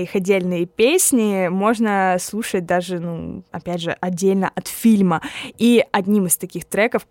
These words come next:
конечно же, является трек Адель "Skyfall". А, о, а, о, м, <laughs> это просто шикарный трек. И вокал Адель,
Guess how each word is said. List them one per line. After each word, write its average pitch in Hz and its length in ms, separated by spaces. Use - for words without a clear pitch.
конечно 202 640
же, 190 140
является 190 680
трек 185 500
Адель 175 420
"Skyfall". 208 1000
А, 185 680
о, 180 520
а, 175 260
о, 180 300
м, 202 260
<laughs> 247 260
это 254 220
просто 220 460
шикарный 240 800
трек. 233 400
И 240 240
вокал 220 720
Адель, 240 640